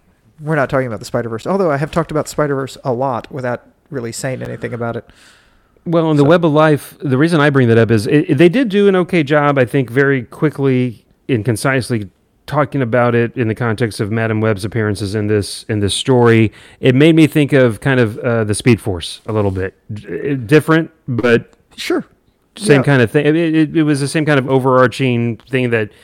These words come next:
Speaker 2: or just the force that binds and, and ties everything together.
Speaker 1: What,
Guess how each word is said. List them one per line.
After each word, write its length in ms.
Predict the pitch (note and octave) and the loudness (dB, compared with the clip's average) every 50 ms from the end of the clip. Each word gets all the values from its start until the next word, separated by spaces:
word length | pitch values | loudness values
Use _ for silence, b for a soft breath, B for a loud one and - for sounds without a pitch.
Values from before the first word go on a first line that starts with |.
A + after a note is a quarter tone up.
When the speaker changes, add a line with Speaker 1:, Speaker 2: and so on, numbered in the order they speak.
| b b b b b b b b - - | b b b b b b b b -6 -4
Speaker 2:
or 120 | A#2+ A#2 | -4 -2
just 260 | G#2 B2 A2+ - - | -2 -4 -6 -6 -2
the 140 | A#2 A#2+ A#2 | -2 -2 -2
force 480 | - - G#2+ F#2+ F#2+ G#2 G#2 - - - | -2 -4 -6 -4 -4 -6 -6 -8 -14 -12
that 280 | - A#2 G#2+ G#2+ G2 | -8 -6 -6 -6 -2
binds 520 | F#2 B2+ B2+ B2 A#2+ A#2 A2+ A2+ A2 G2+ A2+ | -2 -2 0 0 0 0 0 0 -2 -4 -6
and, 280 | G#2+ G#2 G#2 G#2 A#2+ | -6 -6 -6 -6 -8
and 380 | - A#2 G#2 G2+ G2+ G2+ F#2+ _ | -8 -8 -8 -8 -8 -10 -12 _
ties 380 | - C3+ B2+ A#2+ A#2 A2 G2+ | -8 -6 -4 -2 -2 -2 -2
everything 340 | A#2 A2 G#2 G#2 G#2 A2 G2+ | -2 -4 -4 -4 -6 -6 -6
together. 420 | G2+ F#2+ G2 G2 F2+ F2 - C#3 C#3+ _ - | -6 -6 -6 -8 -8 -8 -12 -14 -14 _ -18
Speaker 1:
What, 580 | A#3+ F3+ D3 C3 C3+ C3+ C#3+ D3+ D3+ - - | -16 -14 -14 -12 -10 -6 -4 -4 -6 -6 -10